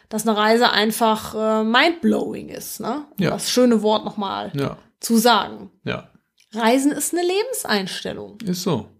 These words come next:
Speaker 1: Das ist entweder man, man, äh, liebt das oder man hasst das wahrscheinlich, weil Reisen ist halt nicht immer komfortabel und Reisen ist auch manchmal stressig und anstrengend und nervenaufreibend, aber Reisen ist halt auch wunderschön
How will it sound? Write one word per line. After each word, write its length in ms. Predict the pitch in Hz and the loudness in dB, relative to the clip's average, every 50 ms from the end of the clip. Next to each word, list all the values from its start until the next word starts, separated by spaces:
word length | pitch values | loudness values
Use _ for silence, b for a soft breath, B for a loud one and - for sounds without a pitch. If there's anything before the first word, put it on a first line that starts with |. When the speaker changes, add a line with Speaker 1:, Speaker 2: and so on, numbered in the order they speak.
| _ _ _ _ _ | _ _ _ _ _
Speaker 1:
Das 160 | - - 254 269 | -10 -8 -6 -4
ist 40 | 277 | -2
entweder 480 | 247 - 320 302 339 330 320 311 311 | 0 0 0 0 2 2 4 4 4
man, 460 | 302 294 294 294 294 285 285 285 277 | 4 2 2 2 2 0 -2 -2 0
man, 520 | 277 269 269 269 277 277 277 269 269 262 156 | 0 0 0 0 0 -2 -2 -2 -2 -4 -6
äh, 600 | 113 151 233 262 269 269 269 262 233 214 240 262 | -2 0 2 2 4 2 2 0 0 0 0 0
liebt 340 | 262 247 240 294 370 - - | -2 -2 -2 -4 -6 -2 0
das 200 | 453 466 427 - | 0 2 2 2
oder 160 | 403 349 349 | 2 2 2
man 120 | 349 370 359 | 2 2 0
hasst 260 | 381 466 508 - - | 0 -2 0 0 0
das 180 | 180 196 - - | 0 0 -2 -4
wahrscheinlich, 540 | 165 - - 160 - 180 170 170 175 214 226 | -8 -6 -4 -4 -4 -2 -2 -4 -4 -2 2
weil 160 | 233 - 247 | 2 2 4
Reisen 280 | 226 247 277 320 320 | 4 4 4 4 2
ist 220 | 339 - - - 381 | -2 -2 -2 0 0
halt 120 | 359 - | 0 0
nicht 120 | - 277 - | -2 -2 -2
immer 220 | - 277 262 254 | 0 2 2 2
komfortabel 800 | 262 277 262 247 - 339 - - - 247 254 302 349 359 359 349 | 2 0 -2 0 0 -2 -2 0 0 0 2 2 2 0 0 -2
und 180 | 330 285 226 | -2 2 4
Reisen 280 | 233 233 247 277 277 277 | 6 6 6 6 2 0
ist 160 | - - - | 0 0 0
auch 120 | - 196 240 | 2 2 2
manchmal 300 | 233 226 220 240 185 220 | 2 0 0 -2 -4 -4
stressig 440 | - - 269 302 339 349 415 359 311 | -2 0 2 2 2 2 0 -2 -2
und 100 | 196 - | -2 -2
anstrengend 520 | 165 254 294 - - 277 247 254 262 - | -2 -2 -2 -2 -2 -2 -2 -2 -2 -2
und 80 | - 220 | -2 0
nervenaufreibend, 1000 | 220 220 220 277 - - 359 185 208 349 339 - - 311 320 311 349 381 415 427 B B B B B B B B B B | 0 2 2 2 0 -2 -2 -2 -2 -2 -2 0 2 2 2 2 0 -2 -4 -8 B B B B B B B B B B
aber 220 | - - 240 254 254 247 | 0 2 4 6 6 6
Reisen 320 | 226 226 214 247 311 302 302 | 6 4 4 4 2 0 -4
ist 220 | - - 285 - | -6 -6 -4 -2
halt 160 | 302 285 254 | 0 0 0
auch 380 | - - 254 254 254 254 254 b b b b b b b b b | 2 2 4 4 2 2 -2 b b b b b b b b b
wunderschön 1040 | - 220 220 285 339 359 359 339 349 349 - - 302 277 269 277 285 302 320 339 381 | -6 -4 -2 0 2 4 4 4 4 2 0 -2 -2 0 0 0 -2 -2 -4 -6 -8